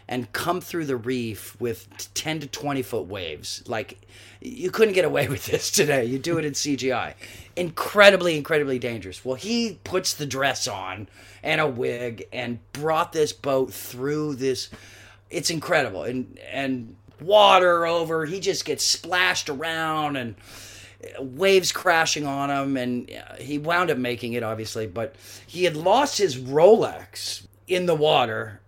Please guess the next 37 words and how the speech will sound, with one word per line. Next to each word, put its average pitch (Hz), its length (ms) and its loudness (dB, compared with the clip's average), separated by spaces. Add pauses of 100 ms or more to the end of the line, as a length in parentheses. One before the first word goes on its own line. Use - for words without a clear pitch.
(100)
uh, 120 640 -2
in 202 220 2
the 175 100 0
reef, 143 580 -2
in 143 160 -4
the 147 60 -4
middle 165 260 0
of 131 100 2
this - 380 -2 (600)
storm, 113 840 -2 (600)
and 143 580 0 (160)
it 170 140 0
was 170 120 0
gone. 147 440 4
And 127 180 -4
this, 156 200 -2
this 190 260 0
all 170 160 4
happened 156 320 0
on 131 120 -4
week 143 220 -6
one. 135 320 -6 (460)
We're 175 420 6
out 185 280 6
there, 139 380 2 (140)
<clears throat> 123 160 -14
I 131 80 -10
think 175 180 -6
it's 180 140 -4
our 123 120 -2
last 123 500 -2
day 127 260 0
or 104 80 -6
second 151 520 -6
to 151 60 -6
last 110 440 -4
day, 92 360 -8